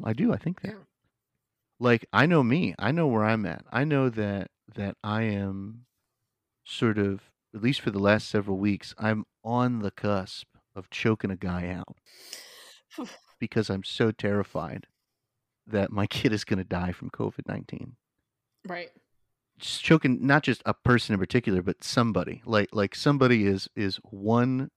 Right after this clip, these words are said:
Speaker 1: you know, bumping into me at a supermarket away from getting his fist in <laughs> my face. <laughs> You know, like, like, his fist in, you know, my fa-, my fist in his face. And, and it's purely because, it's purely because I,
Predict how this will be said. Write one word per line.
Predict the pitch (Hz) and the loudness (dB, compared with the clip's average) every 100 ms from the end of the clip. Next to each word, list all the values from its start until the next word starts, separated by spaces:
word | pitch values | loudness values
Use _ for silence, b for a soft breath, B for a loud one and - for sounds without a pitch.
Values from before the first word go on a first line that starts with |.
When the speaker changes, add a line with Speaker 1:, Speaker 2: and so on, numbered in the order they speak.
| _ _ _ _ _ _ _ | _ _ _ _ _ _ _
Speaker 1:
you | 117 | 0
know, | 104 98 | 2 2
bumping | 98 113 120 120 | 4 4 6 4
into | 110 110 | 2 2
me | 107 104 | 2 2
at | 98 | 0
a | |
supermarket | - 117 101 95 95 - | 0 -2 0 0 0 0
away | 95 95 90 | 0 0 -2
from | 90 - 90 107 - | -4 -6 -8 -10 -10
getting | 107 98 | -6 -4
his | 95 | -6
fist | - 104 - - | -4 -4 -2 -4
in | 90 | -4
<laughs> | - | -2
my | 117 | -4
face. | - 110 90 - - B B - | 0 0 0 -6 -16 B B 0
<laughs> | 269 254 | 2 4
You | 226 131 - 165 | 4 4 6 6
know, | 117 - | 6 4
like, | 156 117 | 4 4
like, | 120 117 | 2 4
his | 127 123 | 4 4
fist | 123 117 - | 2 0 0
in, | 107 104 - - | -2 -2 -8 -4
you | 127 | 0
know, | 101 | 2
my | 110 117 | 4 2
fa-, | 117 113 | 2 0
my | 110 117 | 0 0
fist | 120 - | 0 -2
in | 107 | -4
his | 104 | -6
face. | - 95 - B B B B - | -4 -6 -8 B B B B -2
And, | 127 123 | 0 4
and | 131 127 | 4 4
it's | - - _ _ _ _ _ _ | 2 -10 _ _ _ _ _ _
purely | - 170 190 185 139 | -6 4 6 6 4
because, | 113 - 101 95 | 0 0 -2 -2
it's | 104 - - | -6 -14 -20
purely | - 156 143 127 98 | -6 0 2 2 0
because | 95 98 98 90 85 - | -2 -6 -4 -4 -6 -12
I, | 101 92 90 | -12 -8 -8